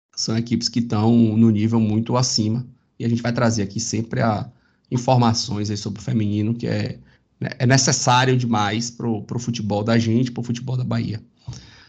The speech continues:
No mais, sigam a gente lá nas redes sociais. Ah, es-, já ia esquecendo aqui,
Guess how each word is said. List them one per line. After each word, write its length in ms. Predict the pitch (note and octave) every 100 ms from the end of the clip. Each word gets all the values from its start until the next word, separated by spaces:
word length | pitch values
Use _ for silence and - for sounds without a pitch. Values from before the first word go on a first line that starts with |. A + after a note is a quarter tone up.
| _ -
No 120 | F3
mais, 340 | F3 F#3 A3+
sigam 300 | - G3 G3
a 60 | F3+
gente 220 | D#3 E3
lá 120 | D#3+
nas 160 | D#3 C3
redes 180 | C#3 C3+
sociais. 800 | D#3 - B2+ C3 C#3+ F3+ - -
Ah, 300 | E3+ A3+ A#3
es-, 440 | F3+ C#3 E3+ -
já 140 | - D3+
ia 80 | A3+
esquecendo 500 | A#3 G3+ - D#3 D#3+
aqui, 420 | A2 A2+ C#3